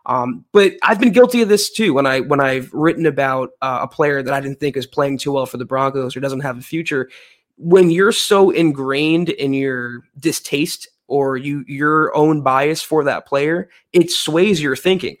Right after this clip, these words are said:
No amount of logic can get you out of that mindset. No amount of reason, no amount of,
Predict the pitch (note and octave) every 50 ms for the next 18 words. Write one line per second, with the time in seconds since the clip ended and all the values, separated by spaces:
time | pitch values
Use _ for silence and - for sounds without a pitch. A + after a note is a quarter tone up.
0 | - - - C#3+ D3+ E3 G3+ A3+ A#3 A3+ G#3+ G#3+ G#3 F3 C#3 B2+ B2+ C#3+ D#3 D3+
1 | - C3 G2 - _ _ _ - - D3+ C#3 C3+ - - C3+ - D#3+ E3 - -
2 | D#3 D3 C#3+ C#3 C#3 C#3 B2+ B2 B2+ A#2+ - B2 B2+ B2+ C3 B2+ - - G2 -
3 | A#2+ D3+ D#3 F3+ G3 G3 F#3 F3 E3+ D#3 C#3+ B2 A#2+ C3 C3+ C3+ D#3 D#3 C#3 C3+
4 | A2+ A2 A#2 C#3 D#3 E3+ F3+ F3 D#3+ D#3+ D#3 D3+ D3+ C#3 C3 -